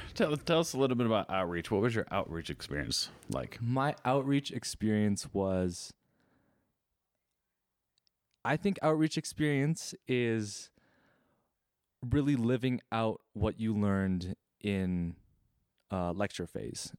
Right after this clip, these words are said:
Speaker 2: and just really, really living how you learned to see God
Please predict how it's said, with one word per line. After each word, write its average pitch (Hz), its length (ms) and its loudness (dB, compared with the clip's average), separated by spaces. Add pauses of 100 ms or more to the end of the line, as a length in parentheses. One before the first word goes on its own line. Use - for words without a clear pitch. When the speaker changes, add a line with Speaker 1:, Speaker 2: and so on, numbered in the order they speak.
Speaker 2:
and 110 200 4
just - 540 -4 (960)
really, 127 380 0 (140)
really 160 300 2
living 135 600 2
how 117 720 0 (540)
you 107 600 2
learned 117 760 2 (840)
to 123 100 0
see 120 300 0
God 113 680 0